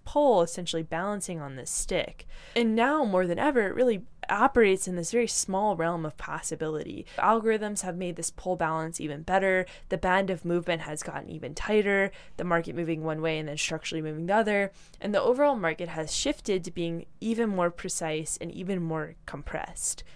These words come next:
As long as nothing spooks the algorithms, they should stay within this tight band of movement. But exogenous shocks do happen, covid most recently and Volmageddon most notably. In terms of Volmageddon, X I V died in February twenty eighteen,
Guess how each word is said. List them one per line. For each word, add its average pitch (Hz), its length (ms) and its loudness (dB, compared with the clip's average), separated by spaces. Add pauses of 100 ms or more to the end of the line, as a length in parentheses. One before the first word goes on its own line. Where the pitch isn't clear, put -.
(180)
As 214 200 6
long 254 200 2
as 269 100 -4
nothing 202 240 -6
spooks - 500 2
the 190 60 -2
algorithms, 156 680 0
they 175 120 -2
should 247 280 2
stay 180 260 0
within 165 280 -2
this 165 180 0
tight 165 260 -4
band 147 280 -6
of 180 140 -6
movement. 254 460 -4 (420)
But 208 220 0
exogenous 208 720 0
shocks 170 500 -2
do - 240 -4
happen, - 540 -4 (200)
covid 220 300 8
most 185 240 0
recently 240 480 4
and 185 180 -2
Volmageddon 170 580 2
most 151 340 -4
notably. 196 500 -4 (500)
In 208 120 0
terms 339 260 0
of 240 140 0
Volmageddon, 175 680 -2
X 262 220 0
I 320 140 4
V 190 240 -8
died 170 520 -2
in 160 120 -4
February 170 480 -2
twenty 160 400 -4
eighteen, 151 560 -6